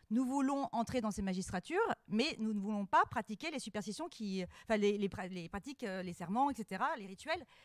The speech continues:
qui heurtent notre, euh, superstition. » Donc ça veut dire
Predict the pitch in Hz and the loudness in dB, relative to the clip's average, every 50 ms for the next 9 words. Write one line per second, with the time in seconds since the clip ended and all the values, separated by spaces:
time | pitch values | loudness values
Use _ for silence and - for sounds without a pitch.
0 | - _ - 247 - - 269 311 - - 240 226 240 - - 214 185 180 175 175 | -20 _ -8 -8 -2 2 2 2 2 2 0 0 0 -2 -2 -2 -2 -2 -2 -4
1 | - 208 - 214 180 - 214 - - 165 151 - _ - - - - - _ - | -6 -6 -8 -8 -6 -6 -8 -8 -8 -10 -10 -12 _ -20 -20 -20 -20 -20 _ -8
2 | 214 208 - 233 226 247 262 247 349 453 | -4 2 2 2 2 2 2 4 4 4